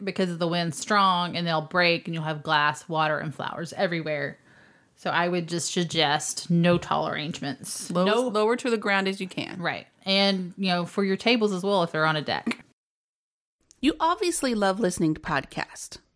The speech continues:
Speaker 2: Well, have you tried an audiobook? Hi, I'm Kim, and I am an audiobook listener. It's actually my preferred way to, quote unquote,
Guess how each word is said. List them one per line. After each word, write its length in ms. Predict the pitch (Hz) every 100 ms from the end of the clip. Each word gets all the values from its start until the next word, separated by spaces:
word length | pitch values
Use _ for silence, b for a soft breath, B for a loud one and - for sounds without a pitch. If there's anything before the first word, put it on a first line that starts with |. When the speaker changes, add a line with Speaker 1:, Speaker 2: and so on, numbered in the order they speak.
| -
Speaker 2:
Well, 140 | 190
have 100 | 233
you 80 | 294
tried 220 | 311 339
an 100 | 349 285
audiobook? 720 | 208 247 285 285 294 - - _ _ _ _ -
Hi, 320 | - 214 185
I'm 260 | 185 190 196
Kim, 440 | - 175 160 160 - -
and 160 | 180 - -
I 200 | 175 180
am 220 | 190 170
an 120 | 160
audiobook 760 | 156 175 170 185 185 190 185 175
listener. 540 | 160 156 156 151 165 _ _ -
It's 180 | 202 -
actually 380 | 240 247 - 208
my 140 | 170
preferred 560 | 160 180 - 180 170 165
way 180 | 160 156
to, 340 | - 160 156 _ -
quote 200 | 175 156
unquote, 480 | 151 - 147 -